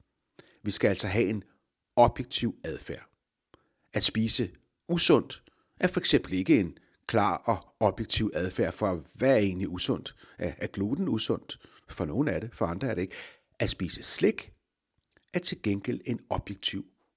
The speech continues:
klar adfærd. Enten spiser du slik, eller også gør du ikke. Og det kan så resultere i, at min klient fortæller, at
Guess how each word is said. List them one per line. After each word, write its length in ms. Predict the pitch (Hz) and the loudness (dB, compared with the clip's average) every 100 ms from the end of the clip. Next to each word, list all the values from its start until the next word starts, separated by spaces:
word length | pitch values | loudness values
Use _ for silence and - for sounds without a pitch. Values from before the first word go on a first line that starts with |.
| _ _ | _ _
klar 400 | - 120 95 - _ _ _ _ | 0 2 2 -2 _ _ _ _
adfærd. 360 | 90 82 95 - - - _ _ | -4 -2 -6 -6 -12 -20 _ _
Enten 280 | 135 123 139 | 2 2 -2
spiser 300 | - 101 92 | -2 -4 -4
du 60 | |
slik, 420 | 90 143 165 - - _ _ _ - | -2 0 0 -2 -20 _ _ _ 0
eller 140 | 107 | 2
også 200 | 90 95 | 2 0
gør 180 | - 78 | -2 -4
du 120 | 80 | -4
ikke. 260 | 71 - - _ _ _ _ _ _ - - - _ _ | -4 -8 -18 _ _ _ _ _ _ -20 -20 -20 _ _
Og 100 | 190 | 4
det 100 | 240 | 6
kan 80 | 240 | 4
så 100 | 208 | 4
resultere 600 | 160 147 - 233 226 185 | 4 2 2 2 4 4
i, 100 | 147 | 4
at 80 | 143 | 4
min 140 | 135 | 2
klient 380 | - 123 113 - | 4 4 4 2
fortæller, 380 | 147 - 101 117 | -2 2 2 2
at 300 | 104 - | 0 -2